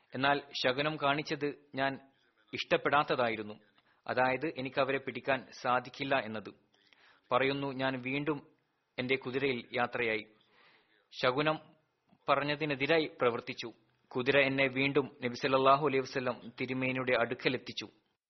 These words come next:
എത്രത്തോളമെന്നാൽ ഞാൻ നബി സല്ലല്ലാഹു അലൈഹി വസല്ലം തിരുമേനി ഖുർആൻ പാരായണം ചെയ്യുന്നത് കേൾക്കുകയുണ്ടായി.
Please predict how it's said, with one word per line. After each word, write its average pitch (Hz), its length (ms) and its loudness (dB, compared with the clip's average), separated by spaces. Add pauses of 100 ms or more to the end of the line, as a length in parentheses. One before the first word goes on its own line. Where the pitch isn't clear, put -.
(2250)
എത്രത്തോളമെന്നാൽ 147 840 2 (520)
ഞാൻ 139 300 2 (480)
നബി 131 160 -2
സല്ലല്ലാഹു 147 540 4
അലൈഹി 147 140 2
വസല്ലം 147 360 -4
തിരുമേനി 143 600 -6 (540)
ഖുർആൻ 143 300 2
പാരായണം 156 560 4
ചെയ്യുന്നത് 139 500 -2 (500)
കേൾക്കുകയുണ്ടായി. 120 720 -2